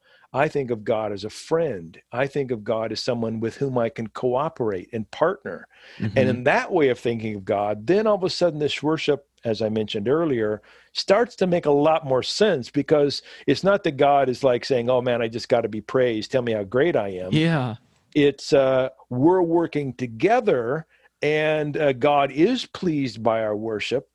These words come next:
Speaker 1: but also we ourselves, our own well-being can be enhanced by the, uh, worship experience.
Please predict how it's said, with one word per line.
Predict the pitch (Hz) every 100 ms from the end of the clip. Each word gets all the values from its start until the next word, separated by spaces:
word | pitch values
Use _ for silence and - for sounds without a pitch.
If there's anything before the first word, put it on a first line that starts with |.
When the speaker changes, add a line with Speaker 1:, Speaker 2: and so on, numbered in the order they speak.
| - _ _
Speaker 1:
but | 117 156 233 190 - -
also | 202 247 - 160 151 -
we | 117 123 226 233
ourselves, | 156 151 - - 233 202 127 110 101 - _ _
our | 147 208 233
own | 247 254 226
well-being | 151 123 101 117 101 104
can | - 123
be | 120 123
enhanced | 117 107 120 120 -
by | 117 110
the, | 107 107 113
uh, | 104
worship | 110 107 - 107
experience. | - - 110 98 87 - -